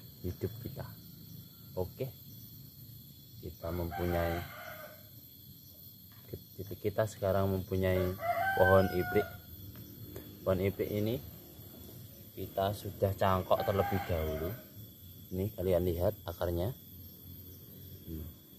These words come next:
Si-, kita sudah cangkok angin terlebih dahulu.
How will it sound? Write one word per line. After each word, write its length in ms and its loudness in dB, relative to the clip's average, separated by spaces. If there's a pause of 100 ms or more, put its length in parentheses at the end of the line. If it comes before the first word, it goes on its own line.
(500)
Si-, 160 0 (240)
kita 320 6
sudah 320 2
cangkok 320 2
angin 400 2 (400)
terlebih 400 0
dahulu. 480 6